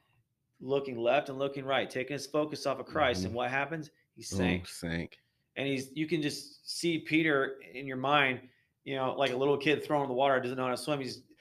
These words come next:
Speaker 1: splashing everywhere,
Speaker 2: Yes,
Speaker 1: throwing his hands
Speaker 2: yes.
Speaker 1: and flailing and, "Help me, Lord, I'm, I'm, I'm sinking, I'm perishing."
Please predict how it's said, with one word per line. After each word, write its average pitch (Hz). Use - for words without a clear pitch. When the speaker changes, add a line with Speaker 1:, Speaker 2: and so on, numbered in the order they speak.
Speaker 1:
splashing 139
everywhere, 127
Speaker 2:
Yes, 95
Speaker 1:
throwing 143
his -
hands 120
Speaker 2:
yes. 120
Speaker 1:
and 117
flailing 135
and, 117
"Help 190
me, 240
Lord, 240
I'm, 185
I'm, 180
I'm 175
sinking, 202
I'm 151
perishing." 190